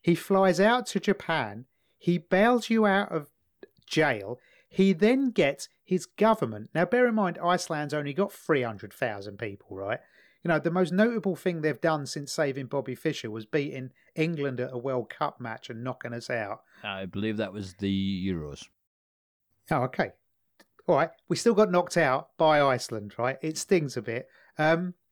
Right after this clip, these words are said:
Speaker 1: he then bails him out of jail. He gets his government, the Icelandic government,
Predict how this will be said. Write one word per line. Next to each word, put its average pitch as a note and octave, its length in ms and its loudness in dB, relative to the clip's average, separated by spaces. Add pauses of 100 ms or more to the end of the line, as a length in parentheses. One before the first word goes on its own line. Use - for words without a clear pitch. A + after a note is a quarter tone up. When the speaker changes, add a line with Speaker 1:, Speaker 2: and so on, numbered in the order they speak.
(360)
Speaker 1:
he G3+ 120 4
then A3+ 200 4
bails G#3 440 4
him G3 120 2
out F#3+ 120 0
of D#3+ 60 -10
jail. D3+ 260 0
He G#3 120 2
gets G#3+ 240 0
his G#3 180 2
government, G3 640 0
the C#3 140 -2
Icelandic G#3 560 -2
government, D3+ 480 0